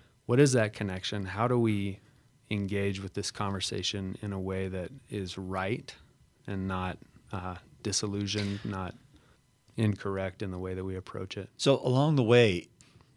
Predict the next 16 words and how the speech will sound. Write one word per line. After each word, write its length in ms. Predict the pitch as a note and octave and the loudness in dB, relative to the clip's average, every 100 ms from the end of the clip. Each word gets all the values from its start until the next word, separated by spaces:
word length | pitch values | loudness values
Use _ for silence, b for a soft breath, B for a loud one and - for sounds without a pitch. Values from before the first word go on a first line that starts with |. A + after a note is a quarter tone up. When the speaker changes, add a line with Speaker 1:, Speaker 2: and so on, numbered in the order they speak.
| - | -12
Speaker 2:
this 260 | B2+ G#2+ - | -4 -2 0
connection 440 | A#2+ A#2 - G#2 | 0 0 0 -4
you're 60 | F#2 | 0
talking 380 | G#2+ G#2 G2+ | 0 0 -2
about, 420 | F2 E2+ D#2+ D2+ - - _ _ | -2 -2 -2 -4 -8 -20 _ _
it's 260 | A#2 - B2+ | -4 -2 2
not, 340 | D#3 E3 - - _ _ _ | 4 2 -2 -12 _ _ _
I, 180 | A#2 A2 - | -6 -6 -4
I'm, 280 | A#2+ A2 A2 - - | -4 -2 -6 -14 -8
I, 160 | A2+ - _ - | -8 -8 _ -10
I 60 | A#2+ | -4
know 240 | A2 A#2+ | 0 0
from 200 | G#2 G2+ | -2 -6
talking 500 | - C3 D3 A#2 G#2 | -2 0 2 0 -2
to 160 | - G2+ | -4 -6
you 420 | E2+ D2+ D2 | -6 -6 -6